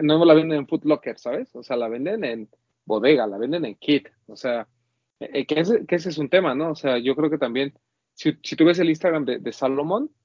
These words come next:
ya tuvieron una colaboración con Beams, y van a tener una colaboración probablemente con Kit, entonces, ya también, eh, cuando estamos hablando de, de, de, de los jugadores que están en este, en este, en esta liga,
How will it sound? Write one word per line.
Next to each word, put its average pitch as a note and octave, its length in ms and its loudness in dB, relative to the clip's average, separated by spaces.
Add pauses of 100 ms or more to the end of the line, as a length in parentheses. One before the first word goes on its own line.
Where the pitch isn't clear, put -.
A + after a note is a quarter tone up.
(420)
ya G#3+ 160 4
tuvieron C4+ 200 4
una A3 60 0
colaboración B2 380 -2
con G#2+ 240 -10
Beams, D#3+ 480 0 (240)
y - 80 -6 (100)
van C#3+ 140 4
a C#3 80 0
tener C3 140 -4
una B2+ 100 -2
colaboración A2 380 -4
probablemente A2+ 460 -4
con A2 180 -14
Kit, E3 420 2 (540)
entonces, C#3+ 840 4 (540)
ya D#3+ 220 0
también, G3+ 500 0
eh, D3+ 100 -12
cuando A#2+ 220 -8
estamos E3 320 -8
hablando D3 320 -4
de, A#2+ 240 -6
de, A2+ 260 -8
de, A#2 220 -6
de A#2 180 -4
los A2 140 -6
jugadores B2+ 520 0
que - 100 -20
están B2+ 360 -6
en A#2+ 100 -16
este, - 300 -12
en A#2+ 80 -12
este, - 240 -16
en A#2+ 140 -14
esta D#3+ 180 -2
liga, D#3+ 380 6